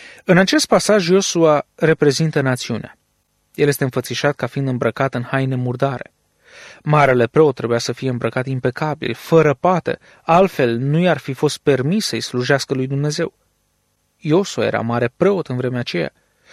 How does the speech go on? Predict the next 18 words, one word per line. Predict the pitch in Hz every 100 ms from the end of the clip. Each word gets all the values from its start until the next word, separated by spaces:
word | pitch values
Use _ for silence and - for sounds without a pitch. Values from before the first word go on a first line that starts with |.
| - -
dar | 165 165
în | 165
această | 156 233 254 247
viziune | 165 147 214 190
îl | 139
reprezintă | 147 143 135 156 156
și | 139 123
poporul | - 139 143 139 127
evreu. | 123 131 - _ _ _ _ _ _ _ - - -
Ca | - 208
individ, | 196 196 240 190 - -
Iosua, | 185 185 - 170 160 156 175
în |
mod | 156 139
clar, | - 131 110
nu | 131 139
era | 117 107
perfect. | 123 120 120 - _